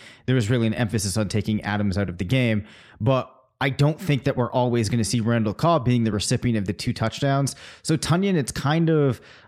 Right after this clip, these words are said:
a hard spot for him right now. Uh, I would say, though, what we saw from him last year wasn't always this consistent rhythm of getting five receptions every game.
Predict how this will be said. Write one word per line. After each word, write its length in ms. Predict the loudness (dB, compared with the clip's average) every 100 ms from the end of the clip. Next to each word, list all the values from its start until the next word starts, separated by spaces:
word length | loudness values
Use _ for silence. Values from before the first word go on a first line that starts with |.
| -4
a 80 |
hard 300 | 0 2 0
spot 380 | -2 0 0 0
for 160 | -2 0
him 340 | 2 2 0 -4 _ _ -4
right 320 | 0 0 0
now. 460 | 0 2 2 0 -4 _ _ -2
Uh, 260 | 0 2 0
I 120 | 0
would 200 | 0 0
say, 180 | 0 0
though, 160 | 2 0
what 240 | 0 0
we 80 | -2
saw 320 | 0 0 0
from 180 | 0 0
him 280 | 0 0 0
last 360 | 0 0 -2
year 360 | -2 0 0 -4 -10 -16
wasn't 380 | -2 0 0 0 0
always 380 | 0 2 0
this 180 | 0 -4
consistent 640 | -4 -6 -2 -2 -2 -4 -2
rhythm 300 | 0 0 0
of 160 | -2
getting 240 | -2 -2 -4
five 340 | -2 -2 -2
receptions 540 | -2 -2 -2 -2 -2
every 220 | -2 -4 -4
game. 480 | 0 0 0 -2